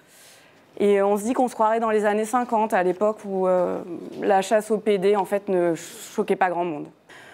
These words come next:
Le sujet n'intéresse pas trop notre chef, mais, euh, nous nous battons pour faire, euh, un article et il sera publié le deux décembre deux mille seize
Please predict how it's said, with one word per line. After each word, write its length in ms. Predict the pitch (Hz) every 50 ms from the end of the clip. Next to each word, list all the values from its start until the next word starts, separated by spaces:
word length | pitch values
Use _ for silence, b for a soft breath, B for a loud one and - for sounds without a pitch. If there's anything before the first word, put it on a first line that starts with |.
| B B B B B
Le 120 | - 226 247
sujet 360 | - - 294 277 277 320 339
n'intéresse 400 | 339 302 277 247 285 262 262 -
pas 140 | - 320 285
trop 180 | 294 - 311 285
notre 260 | 269 247 - - 220
chef, 380 | 214 - 143 - - - - _ _ _ _ _ _ _ -
mais, 440 | 208 190 190 190 190 190 190 190 180
euh, 360 | 175 175 170 170 170 170 175
nous 100 | 190 196
nous 160 | 202 196 196
battons 320 | 190 220 226 226 262 262 254
pour 140 | - 226
faire, 260 | - - 214 202 190 190
euh, 280 | 180 175 175 165 170 - -
un 160 | 220 214 233
article 480 | 226 214 - - - 196 - - - - _ _ _ _ -
et 100 | - 202
il 40 | 190
sera 300 | - - 233 214 226 220
publié 440 | 220 - 226 208 208 214 202 277 285
le 120 | 247 220
deux 160 | 190 202 262
décembre 580 | 226 254 247 247 - 254 254 233 208 196 190 185
deux 140 | 180 214 220
mille 160 | 240 233 214
seize 420 | - - 208 190 214 285 262 185